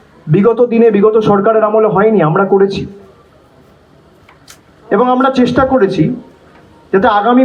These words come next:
প্রজন্ম এই দার্শনিক ব্যক্তিত্ব যারা রয়েছেন, যারা আমাদের কাছে পূজ্য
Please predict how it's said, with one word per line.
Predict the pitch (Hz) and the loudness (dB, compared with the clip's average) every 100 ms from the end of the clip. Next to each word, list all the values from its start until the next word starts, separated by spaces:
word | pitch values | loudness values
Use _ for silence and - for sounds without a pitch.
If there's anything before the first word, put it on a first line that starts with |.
| 240 | 2
প্রজন্ম | 208 240 254 214 123 - - - - _ - _ _ _ _ _ _ - _ _ - 190 | 2 2 0 0 -2 -4 -8 -16 -20 _ -20 _ _ _ _ _ _ -20 _ _ -4 0
এই | 240 240 - - - - - - - _ - 196 190 - _ _ _ _ - - | 2 0 -2 -8 -12 -20 -20 -20 -20 _ -20 -20 -20 -20 _ _ _ _ -20 -10
দার্শনিক | - 190 202 269 262 269 - - - 165 | -4 -2 0 0 2 0 -2 -6 -4 -2
ব্যক্তিত্ব | 214 - 254 262 247 | -2 0 -2 0 0
যারা | 233 214 | 2 2
রয়েছেন, | 180 160 151 226 294 - - - - - | 2 0 2 -2 -2 -10 -18 -20 -20 -6
যারা | 180 208 214 | -2 0 0
আমাদের | 226 220 | -2 -2
কাছে | 214 240 220 | -2 0 0
পূজ্য | 214 156 | -2 -2